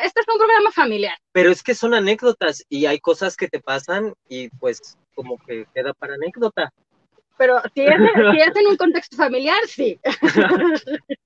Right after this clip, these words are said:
Speaker 2: No, no es contexto
Speaker 1: No,
Speaker 2: familiar.
Speaker 1: pero, Ufo, ¿qué cosas? A ver, para eso necesitamos otro tipo de programas y otro tipo de espacios, así que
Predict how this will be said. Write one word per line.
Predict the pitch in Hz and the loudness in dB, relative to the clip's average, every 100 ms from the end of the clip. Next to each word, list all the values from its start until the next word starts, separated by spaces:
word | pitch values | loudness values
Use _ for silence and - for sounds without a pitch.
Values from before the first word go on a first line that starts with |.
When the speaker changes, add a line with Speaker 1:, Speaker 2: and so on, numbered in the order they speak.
| _ | _
Speaker 2:
No, | 127 135 | -6 -2
no | 143 | -4
es | 139 | -4
contexto | 143 127 - 117 | -10 -10 -12 -16
Speaker 1:
No, | - | -6
Speaker 2:
familiar. | 262 277 180 | -2 -2 0
Speaker 1:
pero, | - 208 | -2 -4
Ufo, | 269 269 233 | -2 0 0
¿qué | 254 | -4
cosas? | - 311 - 359 | -2 -2 0 0
A | 302 254 | 2 0
ver, | 247 | 2
para | 285 | 0
eso | 403 | 0
necesitamos | 415 339 370 | -2 0 0
otro | 339 359 | -2 -4
tipo | 302 330 | -2 -2
de | 240 | -2
programas | 220 233 330 415 349 | -2 0 2 2 0
y | |
otro | 294 262 | -4 -8
tipo | 247 240 | -6 -6
de | |
espacios, | 214 - 233 302 359 392 _ _ | -4 -2 -2 -2 -6 -6 _ _
así | - 226 | -12 -8
que | 247 | -2